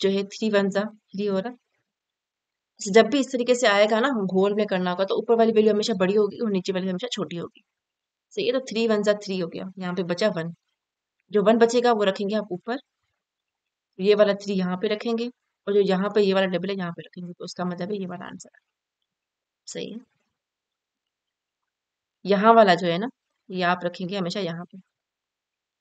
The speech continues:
ये वाला जो है, नहीं sorry, यहाँ वाला जो है, ये वाला जो है यहाँ पे रखेंगे, ये वाला जो है यहाँ पे रखेंगे और divide वाला same वही।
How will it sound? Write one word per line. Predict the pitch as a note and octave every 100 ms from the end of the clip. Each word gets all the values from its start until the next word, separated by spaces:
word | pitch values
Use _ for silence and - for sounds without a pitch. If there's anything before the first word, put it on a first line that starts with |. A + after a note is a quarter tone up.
| _
ये | F#3+ F#3+
वाला | F#3+ - - - _ - F#3+ F3+ F#3
जो | F#3 - _ F#3
है, | F3 F3+
नहीं | G3 A3 A3
sorry, | G#3 D#3+ E3+ _ _ _ _ _ _ _ -
यहाँ | F#3+ G#3
वाला | G#3+ F#3+
जो | F3 F3
है, | F#3 A3 G3+ F#3 _ _ _
ये | F3+ F#3+
वाला | F#3+ E3+
जो | E3+ F3
है | G3+
यहाँ | F3+
पे | F3+ G#3
रखेंगे, | G#3 A#3 A3+ C#4 _ _ _ _ _ _ _ _ _ _ -
ये | F#3 F#3+ G#3+
वाला | G#3+ F#3 F3+
जो | F3+
है | F3
यहाँ | F3 E3+
पे | -
रखेंगे | F3 - - _ _ _ _ _ _ _ _ _ -
और | F#3
divide | F3 F3 E3+
वाला | E3+
same | F3 F3 G3
वही। | F3 F3